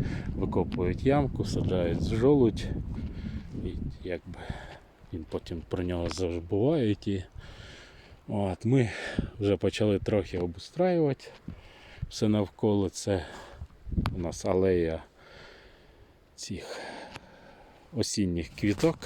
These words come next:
О, тут якісь теж квіти ростуть, будуть посаджені нами вже. Теж така алея. Що тут теж у нас і риси, і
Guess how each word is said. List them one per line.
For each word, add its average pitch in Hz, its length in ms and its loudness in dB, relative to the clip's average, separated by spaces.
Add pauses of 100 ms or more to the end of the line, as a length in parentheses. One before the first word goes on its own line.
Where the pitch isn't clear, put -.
(3000)
О, 98 260 2 (140)
тут - 280 0
якісь - 560 -2 (220)
теж 170 240 4
квіти 151 460 2 (160)
ростуть, - 720 -2 (460)
будуть 107 220 4
посаджені 87 640 0
нами 82 460 -4
вже. 90 240 -6 (380)
Теж 92 260 -2
така - 280 -10
алея. 87 560 -6 (840)
Що 87 180 2
тут 90 280 0
теж 95 400 2
у 87 60 0
нас - 480 -2
і 104 160 0
риси, 107 460 2 (800)
і 90 400 -4